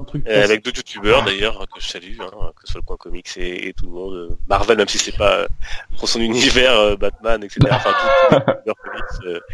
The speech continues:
Speaker 2: quels qu'ils soient, les petits comme les gros, euh, qui font, euh, qui, qui, voilà, qui font vivre cette passion du comics sur, euh, sur YouTube. Et, euh,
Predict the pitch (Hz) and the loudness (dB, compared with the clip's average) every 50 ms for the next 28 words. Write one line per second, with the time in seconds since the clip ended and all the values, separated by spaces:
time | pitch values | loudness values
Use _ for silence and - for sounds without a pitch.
0 | - - - - - - - - _ _ - 175 160 - - - 131 120 - - | -10 -8 -8 -8 -8 -10 -12 -16 _ _ -2 0 0 -2 -4 -8 -8 -6 -6 -4
1 | - 131 147 160 170 160 143 123 113 110 - - 123 - - - - 123 117 107 | -2 2 2 4 6 6 4 4 2 -2 -8 -12 -12 -10 -10 -8 -8 -8 -8 -8
2 | 110 113 107 107 113 123 131 123 110 101 98 - - 101 - - 107 101 98 92 | -10 -10 -8 -8 -6 -4 -4 -2 -2 -4 -4 -8 -12 -16 -14 -12 -10 -10 -10 -8
3 | 90 90 92 - - - - - - - - - - - - - - - - - | -8 -8 -8 -10 -10 -10 -10 -8 -6 -6 -8 -4 -4 -4 -4 -4 -6 -8 -10 -10
4 | _ _ - - - - - - - - - - 98 92 117 147 - - - - | _ _ -8 -2 -2 0 2 2 2 0 0 0 2 2 2 4 2 0 -2 -2
5 | - 104 95 110 - - 104 - - 101 - - 110 101 101 - 104 101 101 - | -4 -4 -4 -4 -4 -4 -6 -6 -4 -4 -4 -4 -4 -8 -8 -8 -6 -6 -4 -4
6 | - - 101 92 87 85 82 85 87 - 107 101 98 - - - - 113 110 98 | -4 -4 -4 -2 -2 -2 -2 0 -2 -2 -2 -4 -4 -4 -4 -4 -4 -4 -4 -2
7 | 98 90 87 87 85 | 0 0 0 0 -2